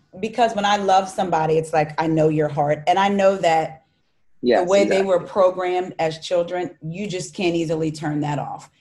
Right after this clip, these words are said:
Speaker 1: Because I know
Speaker 2: Mm-hmm.
Speaker 1: there's certain things that I may have been programmed with that may or not, may or may, that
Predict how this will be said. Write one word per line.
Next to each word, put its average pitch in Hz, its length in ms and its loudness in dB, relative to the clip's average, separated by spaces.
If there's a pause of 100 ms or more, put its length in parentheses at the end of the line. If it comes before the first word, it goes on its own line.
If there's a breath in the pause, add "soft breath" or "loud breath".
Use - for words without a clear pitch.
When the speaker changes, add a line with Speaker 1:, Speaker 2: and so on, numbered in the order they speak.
(120)
Speaker 1:
Because 226 240 2
I 214 100 6
know 208 120 2
Speaker 2:
Mm-hmm. 196 100 2
Speaker 1:
there's 202 200 0
certain 190 280 0
things 180 300 -2
that 170 120 4
I 180 140 2
may 175 120 0
have 165 160 0
been 160 160 -2
programmed 160 460 -2
with 160 300 -2
that 160 180 2
may 175 240 2
or 170 80 0
not, 156 320 -2
may 175 220 4
or 165 80 4
may, 160 260 -2
that - 300 -2